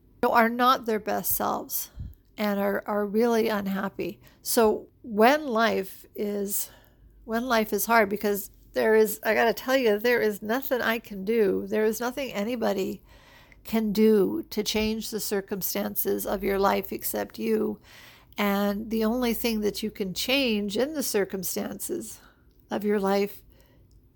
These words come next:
is how you regard them and how, how you act. And at the end of the day, the only thing that you can change is yourself.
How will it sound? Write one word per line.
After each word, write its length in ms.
is 200
how 300
you 220
regard 540
them 320
and 180
how, 720
how 180
you 340
act. 540
And 360
at 180
the 120
end 160
of 120
the 100
day, 260
the 220
only 640
thing 480
that 120
you 140
can 200
change 540
is 240
yourself. 560